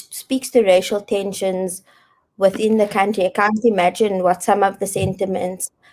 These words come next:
must be from, um, certain,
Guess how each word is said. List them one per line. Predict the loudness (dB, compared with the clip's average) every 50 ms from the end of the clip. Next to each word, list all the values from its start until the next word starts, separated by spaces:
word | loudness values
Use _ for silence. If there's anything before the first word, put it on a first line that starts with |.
| _ _ _
must | 0 0 0 0 -2 -8 -8 _
be | -4 -2 -2 -2 -2
from, | -2 2 4 4 6 6 4 4 2 -4 -8 -10 _ _ _ _ _ _ _ _ _ 0
um, | 2 2 2 2 0 0 -2 -4 -8 -8 -10 -12 -16 _ _ _ _ _ _ _ _ _ _ _ _ _ _ _ _ _ _ _ _ -20 -20 _ _ _ _ _ _ _ _ _
certain, | -6 0 2 2 2 2 2 2 2 2 2 0 -2 -4 -4 -6 -10 -14